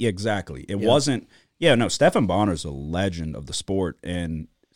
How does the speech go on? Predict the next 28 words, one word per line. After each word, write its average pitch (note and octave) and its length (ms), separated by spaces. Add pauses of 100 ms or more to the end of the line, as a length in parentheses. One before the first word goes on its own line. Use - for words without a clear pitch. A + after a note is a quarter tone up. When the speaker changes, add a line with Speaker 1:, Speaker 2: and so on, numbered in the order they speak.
(140)
Speaker 1:
even B2+ 240
Dana A2 260
White G#2 220
will F2 100
tell A2 200
you F2 220
they G2+ 160
would G#2+ 140
not G2+ 260
be G#2+ 80
where F#2 160
they E2+ 120
are E2+ 160
today. F2 320
That F2+ 340
fight A#2 280
with F2+ 140
Forrest F#2+ 360
Griffin, G2 340
Speaker 2:
It G#2+ 80
was G2 100
Speaker 1:
the G2 60
Speaker 2:
incredible. G2 300
Speaker 1:
Ultimate G2 300
Fighter F#2+ 220
season F#2 300
one E2+ 160
finale, F2 520